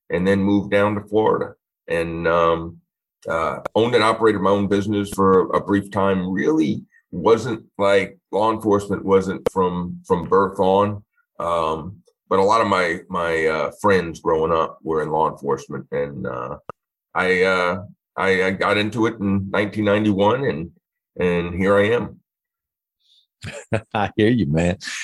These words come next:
Speaker 2: So, John, so what's not in the public bio? Tell me something about yourself that,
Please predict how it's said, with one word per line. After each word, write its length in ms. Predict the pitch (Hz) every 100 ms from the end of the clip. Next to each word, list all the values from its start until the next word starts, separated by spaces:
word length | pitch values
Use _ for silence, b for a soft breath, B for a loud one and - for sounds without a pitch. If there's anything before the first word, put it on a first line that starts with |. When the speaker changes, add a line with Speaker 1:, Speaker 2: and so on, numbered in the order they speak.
| B -
Speaker 2:
So, 180 | 127
John, 280 | 113 175 190
so 140 | - 190
what's 300 | 262 - 247
not 240 | 165 151
in 80 | 113
the 80 | 92
public 400 | 127 107 78 78
bio? 380 | 90 64 53
Tell 180 | - 156
me 120 | 247
something 260 | - 131 101
about 300 | 98 101 -
yourself 400 | 82 104 90 -
that, 280 | 87 80 76